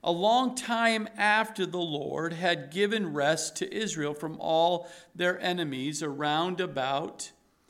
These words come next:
that Joshua was old, advanced in age."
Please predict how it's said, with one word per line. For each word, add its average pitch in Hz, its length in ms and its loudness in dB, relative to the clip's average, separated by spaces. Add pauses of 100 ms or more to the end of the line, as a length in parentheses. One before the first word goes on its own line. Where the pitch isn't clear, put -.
(480)
that 180 220 2
Joshua 220 420 6
was 208 180 -2
old, 175 520 2
advanced 147 760 -2
in 151 100 0
age." - 640 -2